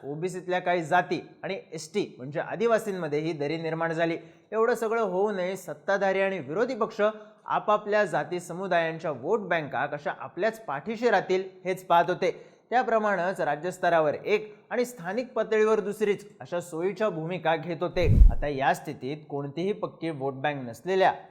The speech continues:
आणि उघडपणे कोणत्याही वर्गाला सपोर्ट करणारी भूमिका न घेणाऱ्या अजित पवारांचं, त्यांच्या राष्ट्रवादी काँग्रेसचं काय होणार, हा मोठा प्रश्न आहे.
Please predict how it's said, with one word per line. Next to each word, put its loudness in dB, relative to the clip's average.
आणि -4
उघडपणे -2
कोणत्याही -2
वर्गाला 2
सपोर्ट -6
करणारी -2
भूमिका -4
न -4
घेणाऱ्या -2
अजित -8
पवारांचं, 2
त्यांच्या 0
राष्ट्रवादी 0
काँग्रेसचं -2
काय 2
होणार, 4
हा 2
मोठा -2
प्रश्न -6
आहे. -2